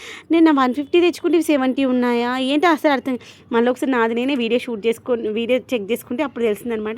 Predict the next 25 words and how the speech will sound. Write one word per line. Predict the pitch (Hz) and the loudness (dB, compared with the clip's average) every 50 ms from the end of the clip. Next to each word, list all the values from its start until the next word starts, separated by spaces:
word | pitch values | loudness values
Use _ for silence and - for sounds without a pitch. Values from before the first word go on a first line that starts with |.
| 370 - - - - - - - | -10 -12 -14 -20 -20 -20 -14 -8
ఇంకా | - 247 | -4 -4
అన్నీ | 214 202 202 233 262 | -4 -2 -2 -4 -2
తోమేసుకుని | 240 285 247 233 247 254 247 - 247 240 233 | 2 4 4 4 2 0 -4 -4 -2 0 0
అయిపోయిన | 202 202 202 220 220 214 | 0 0 0 -2 -2 -2
తర్వాత | 220 220 220 226 - | -2 -4 -4 -4 -4
ఒకసారి | - - - - 247 220 233 | -4 -6 -4 -4 -4 -2 0
ఇలా | 240 302 415 - - _ _ _ - - - _ _ _ - _ _ _ _ - - - - - - - | 0 0 -2 -4 -6 _ _ _ -20 -20 -20 _ _ _ -20 _ _ _ _ -20 -20 -20 -20 -20 -8 -2
ఫ్రెష్గా | 214 214 202 - - 240 | 0 0 0 0 0 0
ఉన్నటువంటి | 233 226 226 214 220 233 247 | 2 2 2 0 0 -2 -2
క్లాత్తో | - 277 254 220 208 208 202 254 247 | 0 2 2 2 2 2 0 -2 -2
తుడుచుకుంటాను. | 247 240 233 202 - - 233 226 220 233 220 214 214 240 330 427 - - - - - - - | 0 -2 -4 -4 -6 -6 -4 -4 -2 -2 -2 -2 0 2 0 0 0 -4 -16 -20 -18 -14 -8
యాక్చువల్ | 240 - 269 254 247 | -4 -2 0 2 2
మన | 247 247 | 2 2
దేవుడి | 233 233 220 220 220 247 | 2 2 2 2 2 2
దగ్గర | 233 262 | 2 0
వాడుకోవడానికి | 247 240 226 220 214 220 - 240 233 220 220 233 262 | 0 0 0 0 0 -2 0 -2 0 0 -2 -2 -4
యాక్చువల్గా | 233 - 262 277 294 | -6 -4 -4 -4 -2
మనం | 302 294 262 240 240 233 | -2 -2 -2 -2 0 0
అంతకుముందు | 226 226 208 254 233 262 262 247 | 0 0 -2 -2 -2 -2 -2 -2
రీయూజ్ | 247 233 220 240 240 - - | -2 -2 -2 -4 -4 -2 -4
చేసినటువంటి | 247 - 247 233 214 220 233 | -4 -4 -4 -6 -6 -6 -6
క్లాత్స్ | 240 302 277 220 208 220 208 - | -4 0 0 2 2 0 0 0
వాడుకోవద్దంట. | 302 247 240 220 214 214 247 - 254 247 226 196 175 202 196 196 180 240 320 403 - - - - - - - - | 0 2 2 4 4 2 2 2 2 2 2 2 2 0 0 0 0 -2 -2 -4 -4 -8 -20 -20 -20 -18 -8 -4
అందుకని | 220 214 226 220 220 240 247 254 | 0 0 0 2 2 2 2 2
నేను | 294 370 381 302 233 | 4 4 4 2 0